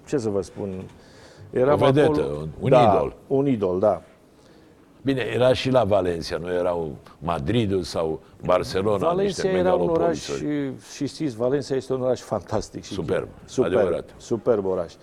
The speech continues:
Speaker 1: Și țin minte că la treizeci și cinci de ani m-am accidentat. M-am accidentat într-un meci în Germania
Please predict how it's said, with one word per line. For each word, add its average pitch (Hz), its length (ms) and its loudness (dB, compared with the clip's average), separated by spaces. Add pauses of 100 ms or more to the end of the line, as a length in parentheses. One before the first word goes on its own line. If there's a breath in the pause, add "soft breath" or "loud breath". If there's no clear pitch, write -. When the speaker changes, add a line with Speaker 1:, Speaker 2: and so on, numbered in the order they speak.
(600 loud breath)
Speaker 1:
Și 117 600 -2 (220)
țin 160 200 -4
minte 160 280 0
că 131 380 2 (720)
la 127 200 4
treizeci 147 320 2
și - 60 -4
cinci 127 120 0
de 135 80 4
ani 135 100 4
m-am 123 180 0
accidentat. 110 580 0
M-am 107 140 -2
accidentat 110 480 0
într-un 107 280 -4
meci 117 200 -2
în 104 100 -4
Germania 123 640 -2